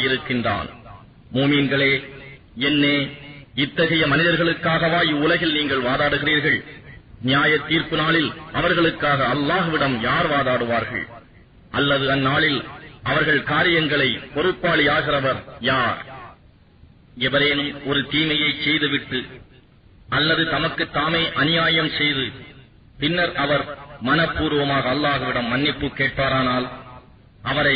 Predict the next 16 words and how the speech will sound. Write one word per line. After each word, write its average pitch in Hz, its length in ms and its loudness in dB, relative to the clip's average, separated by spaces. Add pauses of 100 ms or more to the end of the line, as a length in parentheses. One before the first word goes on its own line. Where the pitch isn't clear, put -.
அல்லாஹ் 139 400 0 (220)
மன்னிப்பவனாகவும் 147 920 0 (680)
மிக்க 165 300 0
கருணை 170 360 2
உடையவனாகவும் 147 840 2
காண்பார். 113 500 -4 (960)
எவன் 139 340 2
பாவத்தை 147 560 0
சம்பாதிக்கிறானோ 147 920 0 (840)
அவன் 147 300 2
தனக்கு 156 420 0
கேடாகவே 165 560 2
அதை 147 200 4
நிச்சயமாக 143 680 0
சம்பாதிக்கிறான். 123 800 -2 (880)
அல்லாஹ் 139 420 0